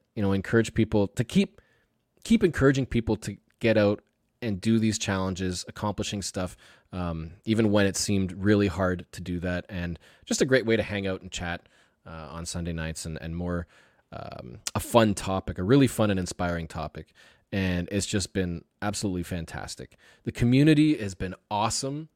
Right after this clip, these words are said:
I mean, the, the feedback we receive from people about the show and, and being able to, uh, being inspired to get out and accomplish things that they never would have thought of beforehand. Um, it's just been,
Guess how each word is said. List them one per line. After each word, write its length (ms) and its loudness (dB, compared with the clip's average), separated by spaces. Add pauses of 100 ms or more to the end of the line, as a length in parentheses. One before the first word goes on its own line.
(420)
I 60 -6
mean, 280 -2 (720)
the, 180 -2
the 140 -2
feedback 540 4
we 60 2
receive 440 2
from 180 -4
people 440 0
about 240 0
the 80 -8
show 360 2
and, 120 -4
and 320 -6
being 160 0
able 240 -2
to, 460 -2
uh, 180 -2
being 220 -2
inspired 340 -4
to 60 -14
get 180 -4
out 200 -4
and 200 -6 (420)
accomplish 540 -4
things 220 -4
that 100 -8
they 80 -2
never 480 0 (100)
would 180 -4
have 100 -10
thought 300 -6
of 220 -12
beforehand. 760 -6 (480)
Um, 300 -6
it's 140 -4
just 200 -6
been, 360 -2